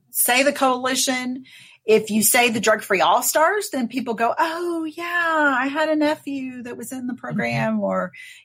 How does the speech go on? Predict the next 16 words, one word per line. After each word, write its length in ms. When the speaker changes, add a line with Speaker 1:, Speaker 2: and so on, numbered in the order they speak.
Speaker 1:
you 80
know, 80
"Yeah, 200
I 400
remember 300
that 420
when 100
I 100
was 160
in 80
high 180
school." 400
You 140
know, 180
they, 340
they 260